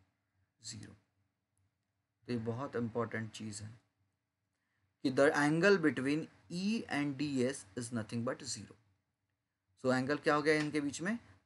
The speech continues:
the angle between E and D S will be equal to zero। Now बच्चे, if you want to find flux, so can I say that phi is equals to E cos theta D S?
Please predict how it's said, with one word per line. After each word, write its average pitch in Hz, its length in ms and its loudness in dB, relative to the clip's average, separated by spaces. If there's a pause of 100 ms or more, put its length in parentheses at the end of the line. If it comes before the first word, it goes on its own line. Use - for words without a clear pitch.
the 123 140 4
angle 151 380 4 (100)
between 135 440 -2
E 160 220 -6
and 131 240 -4
D 120 180 -2 (120)
S - 100 -8
will 120 220 -2
be 117 100 -6
equal 113 320 -4
to 240 100 2 (380)
zero। 104 380 -8 (920)
Now 247 200 8
बच्चे, 220 360 2 (1200)
if 233 180 6
you 262 100 6
want 254 300 8
to 294 80 4
find 233 340 8
flux, 160 380 8
so - 240 -6
can 180 180 4
I 185 60 2
say 190 160 2
that 185 180 4
phi 170 200 6
is 170 180 2
equals 165 360 0
to 165 200 -4
E 160 120 -6
cos 156 320 2
theta 156 200 0
D 151 200 -6
S? - 200 -12